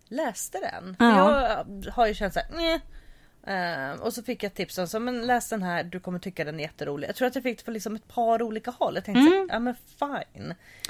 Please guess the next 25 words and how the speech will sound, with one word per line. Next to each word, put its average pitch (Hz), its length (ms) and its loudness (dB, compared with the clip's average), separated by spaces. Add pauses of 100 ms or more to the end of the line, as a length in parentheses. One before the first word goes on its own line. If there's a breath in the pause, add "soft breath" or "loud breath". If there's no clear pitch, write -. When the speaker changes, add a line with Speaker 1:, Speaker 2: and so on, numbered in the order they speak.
(160 loud breath)
Speaker 1:
Jag 214 140 2
gör 285 500 8
väl 208 200 2
det 82 280 -6
då." - 220 -4
Speaker 2:
Ja, 254 440 6
och - 280 4
den 247 160 4
fick - 200 -2
ju 240 40 4
ett 240 100 -2
kulturpris, 226 920 -2
D 220 280 2
N:s 254 160 -2
kulturpris, - 1000 0 (100)
eh, 170 240 2
var 175 160 -2
den 170 140 -2
väl 180 160 0
i - 20 2
alla 175 160 0
fall 202 160 -4
nominerad 190 760 -2
till. - 220 -8 (400)
Speaker 1:
Mm. 196 460 -2